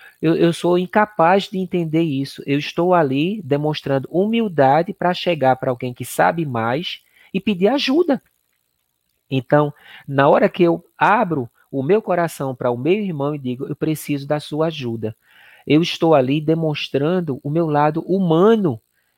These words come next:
E esse processo é o que nos faz crescer juntos, juntos, né? A Marilene Ferreira,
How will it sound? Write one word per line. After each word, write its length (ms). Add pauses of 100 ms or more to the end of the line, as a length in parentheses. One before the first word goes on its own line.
(180)
E 200
esse 280
processo 680
é 20
o 40
que 160
nos 220
faz 340
crescer 600 (320)
juntos, 1040
juntos, 920
né? 300 (1000)
A 160
Marilene 540
Ferreira, 1000